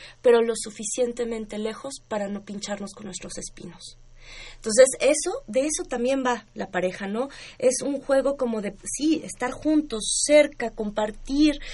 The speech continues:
este calorcito de hogar, pero aguas porque también traemos espinos, todos. Entonces nos vamos pinchando y hay que ir mediando estas distancias.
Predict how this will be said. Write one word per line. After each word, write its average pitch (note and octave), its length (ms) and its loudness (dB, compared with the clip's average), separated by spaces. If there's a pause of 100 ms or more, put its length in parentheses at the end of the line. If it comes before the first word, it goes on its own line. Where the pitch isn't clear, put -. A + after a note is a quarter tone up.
(260)
este - 320 2
calorcito B3 840 6
de A#3 100 10
hogar, B3 400 6
pero G#3 560 6
aguas D#4 340 6
porque G3+ 200 -2
también G#3 240 0
traemos G#3+ 300 0
espinos, C#4 420 0 (260)
todos. - 440 4 (560)
Entonces F3+ 460 2
nos B3+ 120 2
vamos F3 260 -4
pinchando C4+ 540 2 (480)
y G3+ 140 0
hay D#3+ 160 4
que C#4+ 200 0
ir G#3+ 180 -2
mediando G#3+ 420 -2
estas G#3+ 240 -10
distancias. - 800 -16